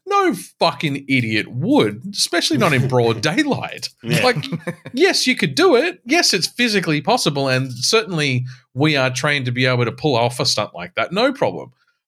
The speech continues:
Speaker 1: But you wouldn't fucking do it 'cause you'd
Speaker 3: Yeah.
Speaker 1: die. You'd get shot. Like, so anyway. But no,
Speaker 3: Did
Speaker 1: I
Speaker 3: he
Speaker 1: think
Speaker 3: mention
Speaker 1: it's well
Speaker 3: anything about driving a car out of the Burj Khalifa into the opposite building, a la
Speaker 1: That
Speaker 3: the
Speaker 1: was,
Speaker 3: Fast
Speaker 1: wasn't
Speaker 3: and
Speaker 1: that
Speaker 3: Furious?
Speaker 2: Yeah,
Speaker 1: Yeah, I
Speaker 2: Fast
Speaker 1: was gonna
Speaker 2: and
Speaker 1: say,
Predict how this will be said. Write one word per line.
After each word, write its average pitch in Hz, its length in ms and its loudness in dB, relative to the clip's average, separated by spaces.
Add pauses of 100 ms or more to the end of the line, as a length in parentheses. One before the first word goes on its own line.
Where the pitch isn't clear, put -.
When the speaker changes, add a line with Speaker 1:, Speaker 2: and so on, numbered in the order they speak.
Speaker 1:
But 202 120 2
you 196 140 -2
wouldn't 226 260 2
fucking 131 380 -2
do 226 200 2
it 208 240 0 (220)
'cause 135 380 -2
you'd 180 280 -2
Speaker 3:
Yeah. 202 80 0
Speaker 1:
die. 190 520 0 (180)
You'd 175 180 0
get - 220 -2
shot. - 500 0 (460)
Like, - 400 -12 (320)
so 139 160 0
anyway. 92 340 -4 (600)
But 214 220 -2
no, 190 140 2
Speaker 3:
Did 151 60 4
Speaker 1:
I - 20 2
Speaker 3:
he 151 80 4
Speaker 1:
think 147 100 0
Speaker 3:
mention 156 140 2
Speaker 1:
it's 135 80 0
well 147 120 4
Speaker 3:
anything 147 220 0
about 127 360 0
driving 113 500 2
a 104 240 -2
car 139 380 0
out 160 140 2
of 156 140 -8
the 147 220 -4
Burj 147 300 -4
Khalifa 147 400 -2
into 123 280 -4
the 104 180 -4
opposite 113 380 -4
building, 143 420 -6
a 101 180 -4
la 104 100 -2
Speaker 1:
That 101 100 -4
Speaker 3:
the 101 120 -6
Speaker 1:
was, - 100 -10
Speaker 3:
Fast 104 220 0
Speaker 1:
wasn't 240 220 -4
Speaker 3:
and 381 80 -4
Speaker 1:
that - 40 -2
Speaker 3:
Furious? 143 300 -8
Speaker 2:
Yeah, 214 140 -10
Speaker 1:
Yeah, 165 120 2
I 156 40 2
Speaker 2:
Fast 147 40 0
Speaker 1:
was 127 80 -2
gonna 226 120 0
Speaker 2:
and - 40 0
Speaker 1:
say, - 40 0